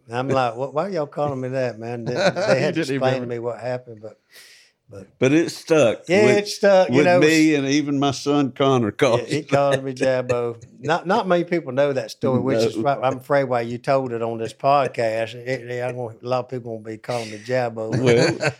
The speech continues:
Speaker 1: I will respond to that 'cause I've
Speaker 3: I,
Speaker 1: had
Speaker 3: uh,
Speaker 1: to.
Speaker 3: I
Speaker 1: But y'all s-, c-, cut it short to Jab, you know,
Speaker 3: Jab,
Speaker 1: and,
Speaker 3: yeah.
Speaker 1: and, uh,
Speaker 3: But the, you know, the
Speaker 1: it was a
Speaker 3: funny
Speaker 1: fun
Speaker 3: thing,
Speaker 1: story.
Speaker 3: funny thing about that is that, uh, afterwards, I started seeing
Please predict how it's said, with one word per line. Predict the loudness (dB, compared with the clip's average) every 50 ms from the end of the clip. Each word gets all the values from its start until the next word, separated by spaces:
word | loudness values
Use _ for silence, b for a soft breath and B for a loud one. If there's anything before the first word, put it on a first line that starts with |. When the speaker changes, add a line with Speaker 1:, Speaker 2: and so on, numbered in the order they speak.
| 0 2
Speaker 1:
I | 4 6 6 4 4
will | 2 4 4 4 4 4
respond | 2 0 -2 -2 -2 0 2 2 4 2 0 -2 -4
to | -6 -2
that | 0 0 0 0 0 -2
'cause | -4 -2 0
I've | 2 4
Speaker 3:
I, | 4 6 6 6 6
Speaker 1:
had | 4 4
Speaker 3:
uh, | 2 2
Speaker 1:
to. | 2 0 -4 -8 -14 -6 -2
Speaker 3:
I | 2 2 2 2 0 0 0
Speaker 1:
But | 0 2 4
y'all | 6 6 6 6 4
s-, | 2 -4 -10 -16 -20 _ _
c-, | -16 -14 -12
cut | -4 0 4 4 4 4
it | 2 -2
short | 0 2 2 2 2 0
to | -6 -6
Jab, | 0 2 4 4 4 4 2 0 -2 -6 -10
you | -6 -4 -4
know, | -2 0 2 2
Speaker 3:
Jab, | 2 4 4 2 0 0
Speaker 1:
and, | 0 0
Speaker 3:
yeah. | 0 0 0 0
Speaker 1:
and, | 0 -2
uh, | -6 -8 -8 -12 _ _ _ b b b b _
Speaker 3:
But | 0 2 2
the, | -2
you | -2 -2 0 2
know, | 4 4 4 4
the | 4
Speaker 1:
it | 4
was | 4 4
a |
Speaker 3:
funny | 4 4 4 4
Speaker 1:
fun | 4 4 4 4
Speaker 3:
thing, | 2 0
Speaker 1:
story. | 0 -2 -2 -2 0 0
Speaker 3:
funny | 2 2 2 0 0
thing | 0 0 0 2 0
about | 0 0 0 0 0 0 -2 -2
that | -2 0 2 2 2 0
is | 0 0 0 0 -2 -6 -10 -16 b b b b b b b 2
that, | 4 4 4 2 -2 _ _ _ _ _
uh, | 0 0 0 0 0
afterwards, | 2 2 2 2 2 0 -2 0 2 2 2 0 -2 -6 -12 -18 -20 _ _ _ _ _ _ _ _ _ _ _
I | 0 0 0
started | 0 -2 0 2 4 4 4 2 0 -2 -4
seeing | -8 -4 0 2 2 4 4 2 2 2 2 -2 -2 -4